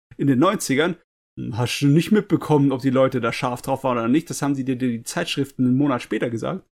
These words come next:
<laughs> Das, das,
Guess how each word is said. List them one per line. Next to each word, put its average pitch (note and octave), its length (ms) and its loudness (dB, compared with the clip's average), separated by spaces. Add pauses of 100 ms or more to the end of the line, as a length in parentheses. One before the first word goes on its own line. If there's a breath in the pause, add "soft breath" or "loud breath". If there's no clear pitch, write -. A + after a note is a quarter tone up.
(120)
<laughs> D3+ 800 2 (1200 loud breath)
Das, C3 520 0
das, - 20 -10